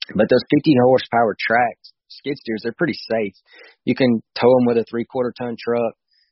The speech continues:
Depending on who's working at Home Depot, they'll let you pull off with a half ton truck. As long as you got electric brakes, I think you'll be fine. But the bucket has teeth on the bucket, so I would push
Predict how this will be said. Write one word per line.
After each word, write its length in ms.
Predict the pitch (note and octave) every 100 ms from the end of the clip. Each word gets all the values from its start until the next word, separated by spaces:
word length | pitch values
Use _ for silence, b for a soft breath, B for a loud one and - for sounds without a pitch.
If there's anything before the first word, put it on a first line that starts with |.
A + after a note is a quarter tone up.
| _
Depending 300 | A2 C#3+ C#3
on 80 | A#2+
who's 160 | B2 A2+
working 300 | B2 A2+ G#2
at 40 | A2+
Home 120 | G2+
Depot, 380 | B2+ B2+ G2+ G2+
they'll 220 | A2 G#2+
let 180 | A2 G#2
you 60 |
pull 240 | - A2 G#2+
off 200 | G#2 -
with 100 | F#2+
a 40 | F#2+
half 240 | A2+ -
ton 200 | F#2 E2+
truck. 240 | - F2+ F2
As 60 | G2+
long 140 | G2+
as 80 | F#2
you 60 | G2
got 160 | G#2 G2
electric 320 | G#2 - -
brakes, 400 | G#2 G#2+ - - -
I 40 |
think 140 | - G#2 -
you'll 100 | F2
be 140 | E2
fine. 340 | G#2 G#2 F#2 - _ _ _ _ _ -
But 240 | G#2+ -
the 220 | A2+ G#2+ - -
bucket 280 | C#3 - - A#2+
has 80 | G2+ -
teeth 240 | D3+ D#3+ - _ _ _
on 140 | G#2 G#2
the 80 |
bucket, 320 | F#2 B2+ - - -
so 140 | A2
I 160 | A#2+ C3
would 160 | A2
push 160 | -